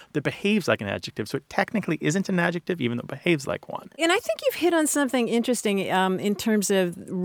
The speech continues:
Speaker 2: register. I'm looking at a biblical concordance right
Speaker 1: Ooh,
Speaker 2: now.
Speaker 1: nice.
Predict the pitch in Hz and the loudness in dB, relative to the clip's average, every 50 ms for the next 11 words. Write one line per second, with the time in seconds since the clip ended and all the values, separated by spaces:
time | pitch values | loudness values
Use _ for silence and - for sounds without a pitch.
0 | 196 190 190 175 185 180 - - - 165 143 120 90 90 - 202 247 277 302 311 | 4 4 4 4 2 0 0 -2 0 -2 -2 -2 -2 -2 0 2 2 4 2 2
1 | 285 311 262 247 220 220 190 160 175 208 196 214 - - 196 170 - - 175 165 | 2 2 4 4 4 4 2 4 2 2 2 2 0 0 -2 0 0 0 -2 -2
2 | - - 180 175 156 - - - - 151 135 123 156 180 160 107 82 82 87 120 | 0 0 0 0 0 0 -4 -2 2 4 4 4 6 4 4 2 2 2 2 0
3 | 151 127 - - - - - - - | 0 0 -2 -4 -6 -8 -8 -12 -10